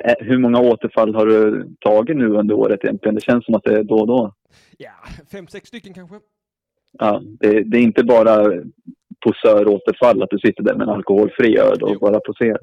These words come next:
Speaker 2: Jo.
Speaker 1: Ja, ja,
Speaker 2: Eh,
Speaker 1: det var det jag tänkte.
Speaker 2: det är ofta så det är, va? Men, eh,
Speaker 1: Men det är bra, då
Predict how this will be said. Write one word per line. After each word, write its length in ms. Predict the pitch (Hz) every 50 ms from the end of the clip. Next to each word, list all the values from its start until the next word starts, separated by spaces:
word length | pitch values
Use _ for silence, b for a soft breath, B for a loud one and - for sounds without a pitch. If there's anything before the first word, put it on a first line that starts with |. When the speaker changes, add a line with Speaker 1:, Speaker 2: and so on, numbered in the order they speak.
| 113 _
Speaker 2:
Jo. 140 | _ 151 135 B B B B _ _ _ _
Speaker 1:
Ja, 180 | - 107 98 - _ _ _
ja, 360 | _ - - - - - - _ B B B B B B
Speaker 2:
Eh, 60 | 127 123 113
Speaker 1:
det 60 | 107
var 80 | - -
det 60 | -
jag 120 | - -
tänkte. 340 | - 156 - 185 _ _ - - 101 95 - -
Speaker 2:
det 60 | -
är 40 | 131
ofta 260 | 131 123 _ _ -
så 200 | - - 85 -
det 140 | _ 101 98
är, 40 | 87
va? 140 | _ - _ _ _ _ _ _ _
Men, 300 | _ 151 135 123 117 117
eh, 80 | 117 - - - - _
Speaker 1:
Men 120 | - 110 120
det 100 | 143 147
är 40 | 135
bra, 260 | 113 131 139 131 123
då 120 | 120 120